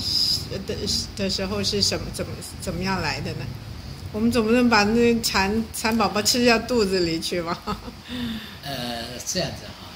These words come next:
Speaker 2: 因为现阶段呢，就说我们科技是发现自然、善用自然，所以不是讲生物科技。所谓生物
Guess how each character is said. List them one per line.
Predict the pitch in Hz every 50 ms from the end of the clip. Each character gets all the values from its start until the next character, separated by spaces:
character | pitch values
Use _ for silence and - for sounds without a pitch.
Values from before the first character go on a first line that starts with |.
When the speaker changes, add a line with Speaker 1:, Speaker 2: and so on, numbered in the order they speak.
| - - -
Speaker 2:
因 | 151 175 185 180
为 | 170 160
现 | 147 - - - 160 160 147 135
阶 | 135 151 147
段 | 143 151 156 147 143 131
呢， | 120 113 110
就 | 120 113
说 | - - - 113 110 107 - 98 101 101 95 92 - - - - - - - - - - - - - - - - - - - 123
我 | 120
们 | 135 170 202 202 202 - - - - - -
科 | - - - 185 202 202 202
技 | 202 190 196 190
是 | 170 - - 151
发 | 139 - - 165 156 165 156
现 | - - 151 131 120
自 | - - - 143 139 123 113
然、 | 107 - -
善 | - - - 247 226 110
用 | 113 107 98
自 | 98 - - - -
然， | - - -
所 | - - 147
以 |
不 | 139 - 151 151
是 | - -
讲 | 151 - - -
生 | - - - 151 156
物 | 156 160 156 151 -
科 | - - 147
技。 | 139 131 - 117
所 | - - - -
谓 | 180 180
生 | - - 208
物 | 202